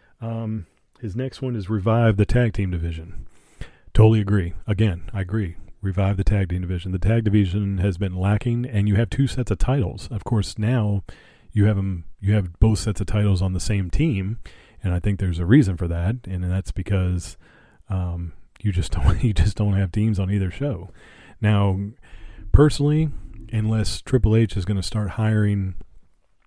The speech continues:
and this will go, this will be the same point I'll make in another one of his, uh, one of, one of his things that he said on here.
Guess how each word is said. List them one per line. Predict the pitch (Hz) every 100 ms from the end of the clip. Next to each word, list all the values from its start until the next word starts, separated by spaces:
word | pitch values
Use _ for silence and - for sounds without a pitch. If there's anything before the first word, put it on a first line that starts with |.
| -
and | 127 110
this | 107
will | 107
go, | 117
this | 113 104 -
will |
be | 101
the | 101
same | - 110 101
point | 113 101
I'll | 98
make | 98 101
in | 98
another | 98 107 95
one | 98
of | 90
his, | 92 87 -
uh, | 107 98
one | 101 104
of, | 98 -
one | 117 104
of | 92
his | 98 -
things | 101 92
that | 95
he |
said | - 98
on | 98 92
here. | 98